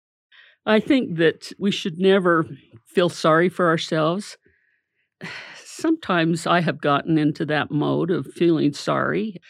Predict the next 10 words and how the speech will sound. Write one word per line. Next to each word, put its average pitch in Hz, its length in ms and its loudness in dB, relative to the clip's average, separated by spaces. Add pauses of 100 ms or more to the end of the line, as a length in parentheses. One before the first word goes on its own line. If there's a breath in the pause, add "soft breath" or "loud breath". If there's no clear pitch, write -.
(260 soft breath)
I 196 120 2
can 202 180 0
remember 170 680 4
back 175 360 0 (240)
when 196 140 6
I 185 40 4
reached 180 500 0
thirty, 156 540 0 (280 loud breath)
I 156 140 -6
thought, 165 360 -4